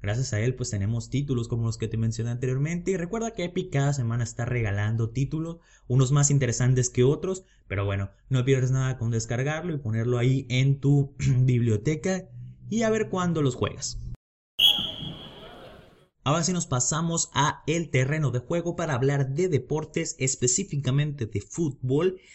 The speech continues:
Y, pues, esta noticia también ya tiene sus días, pero no nos había tocado, bueno, hablar de ella aquí,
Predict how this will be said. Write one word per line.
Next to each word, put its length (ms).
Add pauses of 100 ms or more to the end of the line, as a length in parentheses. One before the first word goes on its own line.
(180)
Y, 200
pues, 180
esta 260
noticia 420
también 340
ya 180
tiene 260
sus 320
días, 460 (220)
pero 180
no 100
nos 120
había 180
tocado, 440
bueno, 320
hablar 380
de 160
ella 200
aquí, 360